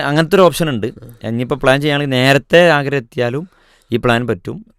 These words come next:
നേരത്തെ രാവിലെ തന്നെ നേരെ താജ്മഹൽ പോയാൽ അധികം ആളുകളില്ലാതെ തിരക്കില്ലാതെ നമുക്ക് എന്ത് ചെയ്യും,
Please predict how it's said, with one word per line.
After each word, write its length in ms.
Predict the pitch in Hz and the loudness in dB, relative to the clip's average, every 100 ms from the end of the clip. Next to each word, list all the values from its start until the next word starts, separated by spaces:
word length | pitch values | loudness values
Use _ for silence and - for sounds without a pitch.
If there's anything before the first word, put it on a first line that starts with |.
| _ | _
നേരത്തെ 340 | - 104 101 | -8 -8 -6
രാവിലെ 300 | 110 104 113 | -4 -2 -2
തന്നെ 200 | 120 135 | -2 -4
നേരെ 160 | 131 117 | -2 -4
താജ്മഹൽ 380 | 113 101 104 107 | -4 -6 -8 -10
പോയാൽ 260 | 101 92 104 - _ - | -8 -8 -10 -16 _ -14
അധികം 380 | 98 113 139 135 | -8 0 0 2
ആളുകളില്ലാതെ 760 | 120 120 120 120 104 95 90 | 4 4 4 2 -2 -4 -6
തിരക്കില്ലാതെ 760 | 98 98 95 - 107 101 101 107 | -6 -8 -10 -12 -8 -4 -4 -4
നമുക്ക് 260 | 104 98 98 | -6 -10 -12
എന്ത് 140 | 90 | -12
ചെയ്യും, 160 | 85 | -14